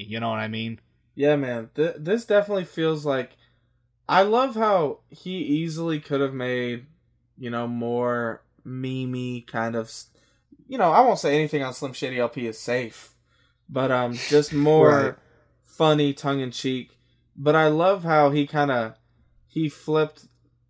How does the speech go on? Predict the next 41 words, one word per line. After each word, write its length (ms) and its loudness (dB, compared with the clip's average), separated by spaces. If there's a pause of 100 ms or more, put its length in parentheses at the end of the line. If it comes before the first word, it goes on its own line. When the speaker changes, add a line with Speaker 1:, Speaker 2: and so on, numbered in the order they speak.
(180)
Speaker 2:
what 260 -2
everyone 480 0
was 140 -4
saying 320 -2
about 300 -6
him. 160 -16 (100)
Like, 240 -4
everyone 400 0
took 300 0
him 100 -2
so 260 2
seriously 560 -2
on 140 -4
Slim 260 -8
Shady 300 -2
L 100 2
P 220 -4
where 180 -2
he 80 -6
was 140 -4
obviously 440 -4
joking. 500 -6 (400)
So 180 -4
he 80 -2
said, 180 -4
"Okay, 540 -2 (100)
let 260 0
me 120 -2
seriously 640 6
tell 300 0
you 240 -6 (600)
that, 220 0
that, 200 0
that, 240 0 (360)
like, 220 -4
all 160 2
these 180 -4
fucked 320 0
up 160 0
things 500 -6
and, 200 -10